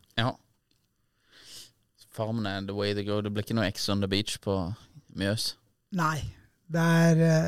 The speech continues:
Speaker 2: jeg tror det toget er gått for Mjøsen.
Speaker 1: Ja. Nå er du jo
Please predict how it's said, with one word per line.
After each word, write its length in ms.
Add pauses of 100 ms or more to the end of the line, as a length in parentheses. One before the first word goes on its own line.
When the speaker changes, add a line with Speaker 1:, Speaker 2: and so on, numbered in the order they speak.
(120)
Speaker 2:
jeg 160
tror 160
det 180
toget 300
er 80
gått 320
for 160
Mjøsen. 380 (580)
Speaker 1:
Ja. 80 (1700)
Nå 160
er 100
du 120
jo 80